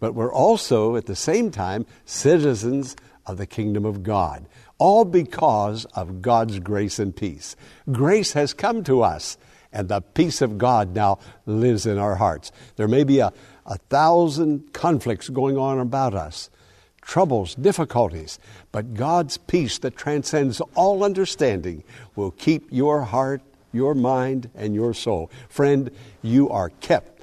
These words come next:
by the power of God, even in the midst of a lot of difficulties. Go into the sanctuary with me. We're going to hear this message from the Word of God. Grace and peace to you. Let it come into your heart. Experience Jesus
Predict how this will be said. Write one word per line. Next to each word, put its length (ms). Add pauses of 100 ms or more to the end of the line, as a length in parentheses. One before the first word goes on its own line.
(180)
by 120
the 100
power 420
of 140
God, 300 (260)
even 260
in 140
the 80
midst 400
of 140
a 80
lot 360
of 140
difficulties. 640 (640)
Go 160
into 180
the 80
sanctuary 600
with 240
me. 160 (360)
We're 120
going 180
to 80
hear 160
this 240
message 480 (140)
from 180
the 60
Word 200
of 140
God. 420 (280)
Grace 340
and 160
peace 380 (220)
to 120
you. 500 (380)
Let 140
it 160
come 160
into 180
your 200
heart. 260 (480)
Experience 580
Jesus 580